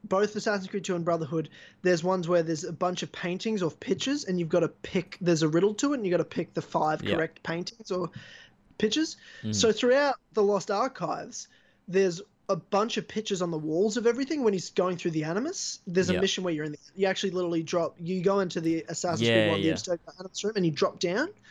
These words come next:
Speaker 2: Mm-hmm.
Speaker 1: Um, once you drop into that Animus, all those pictures are on the walls throughout it. Everything that are in the glyphs are throughout that
Speaker 2: Oh,
Speaker 1: mission.
Speaker 2: really?
Speaker 1: Yeah, every single picture that's in the glyphs is in that mission.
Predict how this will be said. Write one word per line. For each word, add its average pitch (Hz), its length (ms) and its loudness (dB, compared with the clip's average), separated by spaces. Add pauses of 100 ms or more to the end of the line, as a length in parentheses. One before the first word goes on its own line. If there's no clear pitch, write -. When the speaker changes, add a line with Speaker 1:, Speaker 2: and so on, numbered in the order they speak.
(120)
Speaker 2:
Mm-hmm. 110 420 -6
Speaker 1:
Um, 165 220 0
once 214 200 4
you 202 60 -4
drop 208 220 2
into 190 120 0
that 170 120 4
Animus, 175 460 -2
all 220 180 6
those 220 200 4
pictures 202 440 -4
are 175 80 0
on 175 100 -2
the 160 60 -2
walls 180 360 0
throughout 165 420 -2
it. 330 120 -2 (120)
Everything 190 420 2
that 175 120 0
are - 40 0
in 185 180 0
the 165 80 2
glyphs 180 480 0
are 170 120 0
throughout 156 560 2
that 147 260 0 (340)
Speaker 2:
Oh, 170 80 2
Speaker 1:
mission. 120 240 4
Speaker 2:
really? 202 180 -4 (680)
Speaker 1:
Yeah, 175 280 2
every 202 280 2
single 202 240 0
picture 190 260 0
that's 160 180 -6
in 175 80 -6
the 160 80 -4
glyphs 160 280 -4
is 156 80 -4
in 151 80 -4
that 294 160 -4
mission. 139 340 -10